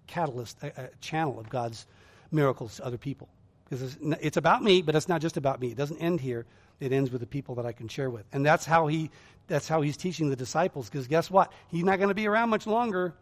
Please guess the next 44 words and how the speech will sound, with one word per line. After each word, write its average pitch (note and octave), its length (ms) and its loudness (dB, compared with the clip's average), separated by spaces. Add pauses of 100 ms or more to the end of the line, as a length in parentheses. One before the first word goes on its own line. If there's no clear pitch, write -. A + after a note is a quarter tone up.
(200)
He's F3 120 -4
gonna F#3 160 4
be F3 300 -2 (400)
dying F3 320 6
and E3 100 4
resurrecting E3+ 560 4
and, D3+ 260 2
and D3 360 0 (320)
getting D#3+ 160 2
a - 20 2
little F3+ 160 2
more F3+ 140 4
teaching F#3 380 0
and E3 80 8
then E3 100 6
ascending E3+ 380 4
into D3 160 2
heaven. D3+ 360 2 (220)
And D3+ 160 0
then D3 80 4
the C#3 80 2
job D#3 420 4
of B2 180 -4
taking E3 460 0
his E3+ 300 2
teaching D3+ 540 -2 (260)
to D#3 80 -8
the D3 100 2
entire D3+ 400 4
world, C3+ 460 6
which C3 180 -4
we're D3 60 -2
still C#3 220 -2
doing, D#3+ 360 0 (380)
uh, B2 240 -2
Pastor B2+ 260 -6
Josh B2+ 280 -2
still C3+ 140 -4
in B2+ 80 -2
Cuba, C#3+ 340 0 (800)
um, C3+ 360 2
that's D3+ 180 2
still F#3+ 200 4
happening. E3 440 -2